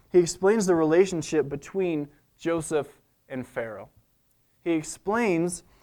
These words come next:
this relationship, and when you look at it and you study it, it's actually a perversion of what it was supposed to be.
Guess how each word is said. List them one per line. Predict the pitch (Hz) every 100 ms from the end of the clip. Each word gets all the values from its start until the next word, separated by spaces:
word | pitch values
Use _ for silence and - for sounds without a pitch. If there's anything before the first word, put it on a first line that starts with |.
| -
this | 180 -
relationship, | 170 190 190 175 - 160
and | 165 156
when | 165
you | 156
look | 190 233
at | 185 170
it | 170
and |
you | 160
study | - 202 202
it, | 180
it's | 165 190
actually | 208 202 175
a |
perversion | - 156 156 185 165 151
of | 127
what | 143 151
it |
was | 139 135
supposed | 139 - 156 151
to | 135
be. | 120 120